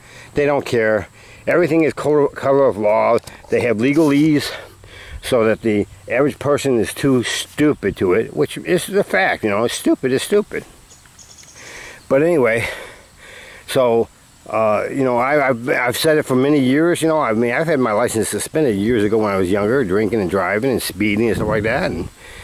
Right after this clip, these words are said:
come to find out, you know what, you don't need a driver's license, folks. You know, that's for, for a business. A driver, the Supreme Court said that. And that's what really blew my mind. I, I didn't hear anybody solic-, soliciting it or saying anything about it,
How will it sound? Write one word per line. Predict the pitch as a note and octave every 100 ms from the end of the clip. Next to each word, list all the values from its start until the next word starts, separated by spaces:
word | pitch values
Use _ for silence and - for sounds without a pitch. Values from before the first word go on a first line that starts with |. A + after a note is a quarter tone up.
| - - - - - - -
come | A3
to | G3
find | G3 G#3+
out, | A3
you | A3
know | A#3+
what, | B3+
you | A#3+
don't | F#4 B3+ D4+
need | F#4
a |
driver's | A#3+ D3 B2+ A#2
license, | A#2+ A#2 F#2+ G2+
folks. | - D#3+ A#3+ - - F3+
You |
know, | G3 G3
that's | G3+ G#3
for, | - E3+ C3 A2+
for | C#3+ B2+
a |
business. | G2 G3 F#3+ A2+ F2 - - - - - - - - -
A | G2
driver, | C3 D3 C#3+ B2
the | A2
Supreme | A#2 D3+ - - G#3+ B3 G#3
Court | - - A3 G3 -
said | - - G3 G#3 B2
that. | G2+ E2+ - - - - - -
And | A2
that's | D#3+ F#3+
what | F#3+
really | G3 F#3+
blew | C#3+ F#3
my | F3
mind. | E3 G3 C3+
I, | A#2 A#2 G2+
I |
didn't | D3 G3+
hear | F3+
anybody | F#3 E3 D3+
solic-, | - C#3+ B2+ -
soliciting | - A#2+ C#3 - D#3 D3+
it | D#3 D#3
or |
saying | G2+ B2 B2
anything | C3 A#2+
about |
it, | B2+